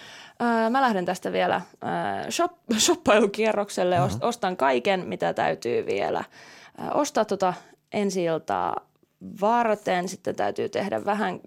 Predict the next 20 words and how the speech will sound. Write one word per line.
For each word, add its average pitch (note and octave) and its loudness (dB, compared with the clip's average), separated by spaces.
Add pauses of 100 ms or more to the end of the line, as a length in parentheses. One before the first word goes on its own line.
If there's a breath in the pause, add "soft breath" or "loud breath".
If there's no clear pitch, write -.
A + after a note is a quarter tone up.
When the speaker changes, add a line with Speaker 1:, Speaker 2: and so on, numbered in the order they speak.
(100)
Speaker 1:
kylttejä, G3 2 (300)
julisteita G#3+ 2
liimailla F3+ 0
standiin. G#3 0 (640 loud breath)
Ää, F3 0
sit - -4
heti A#3+ 2
kun, F#3+ 2
heti G3+ 0
kun F#3 0
mä D#3+ 0
pääsen F#3 0
tonne A#2+ -2
laikkuun, G3+ 2
niin D#3 -6
mä - -2
vielä D#3+ 0
tarkastelen - -2 (240)
valotilanteet A3+ 2
ja E3 2